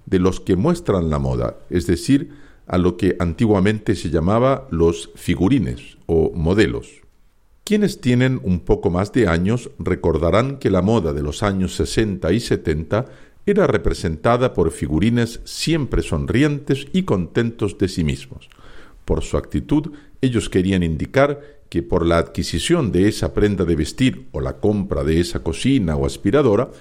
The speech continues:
el comprador conseguiría ser tan feliz cuanto el figurín o la figurina que vestía esa ropa o presentaba ese producto sonriendo.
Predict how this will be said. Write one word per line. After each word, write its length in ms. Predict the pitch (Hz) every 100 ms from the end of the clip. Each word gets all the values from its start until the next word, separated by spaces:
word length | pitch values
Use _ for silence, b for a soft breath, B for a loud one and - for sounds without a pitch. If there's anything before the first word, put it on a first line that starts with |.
| B B -
el 220 | 202 190
comprador 720 | - 110 95 98 90 143 151
conseguiría 680 | 104 87 - 85 95 110 90
ser 260 | - 101
tan 400 | 80 - 208 208
feliz 520 | - 104 90 170 170 - -
cuanto 400 | - 175 185 -
el 140 | 110 92
figurín 680 | - 87 90 110 139 135 131
o 100 | 78
la 120 | 71
figurina 560 | 73 107 135 113 95 139 B B B
que 140 | - 76
vestía 520 | 71 - 175 190 107
esa 220 | 110 120
ropa 560 | 90 85 - 139 - -
o 180 | 185 180
presentaba 800 | 87 - 85 82 120 135 143 -
ese 220 | 101 113
producto 840 | - 80 104 143 - 175 175 - -
sonriendo. 760 | - - 143 92 73 60 -